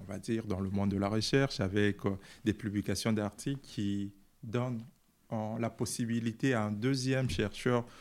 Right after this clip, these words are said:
de commencer par un travail qui est déjà fait pour aller un peu plus loin.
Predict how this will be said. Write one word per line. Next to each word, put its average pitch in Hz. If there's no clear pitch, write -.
de 110
commencer 110
par 110
un 117
travail 113
qui 113
est 107
déjà 107
fait 139
pour 104
aller 101
un 104
peu 101
plus 104
loin. 107